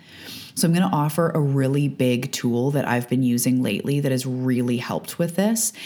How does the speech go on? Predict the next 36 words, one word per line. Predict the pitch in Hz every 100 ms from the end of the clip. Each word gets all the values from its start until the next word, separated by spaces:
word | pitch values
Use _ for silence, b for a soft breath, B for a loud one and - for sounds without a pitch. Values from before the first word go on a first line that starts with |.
| B B
And | 151
it | 139 - - -
ties | - 156 156
back | 147 147
onto | 135 143
the | 131
episode | 113 127 - 123
called | 123 120 117
Holding | - 131 127 131
the | 123
Two, | - - 127 104
which | 113 -
is | 117 113 -
a | -
few | - 127 117
ago. | 110 87 78 - - _ _ _ _ _ - -
But | 165
it's | 160 160 - B B B B B -
about | 165 170 160
realizing | 151 190 185 151 139 143 143
that, | 139
yeah, | 160 165
sometimes | 139 143 143 147 143 151
I |
feel | 143 147
like | 151 143
a, | 139
a | 143
mess. | 135 135 - - - _
Sometimes | - 147 143 151 151
I |
feel | 143 143
impatient. | - 147 135 143 135 - - -
Sometimes | 139 139 143 151
I | 147
feel | - 151 151 143